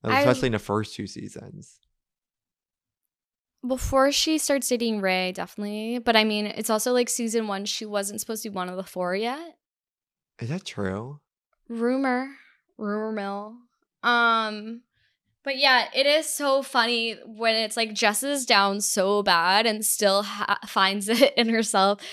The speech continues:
Speaker 1: to be like, "Ew, Hannah, stop embarrassing me. Like,
Speaker 2: <laughs>
Speaker 1: what do you mean you fucked him? Gross."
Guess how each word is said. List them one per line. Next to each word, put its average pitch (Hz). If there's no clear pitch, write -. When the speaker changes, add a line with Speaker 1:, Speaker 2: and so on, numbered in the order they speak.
Speaker 1:
to 269
be 269
like, 294
"Ew, 269
Hannah, 196
stop 294
embarrassing 233
me. 180
Like, 196
Speaker 2:
<laughs> 113
Speaker 1:
what 311
do 330
you 370
mean 370
you 359
fucked 302
him? 214
Gross." 220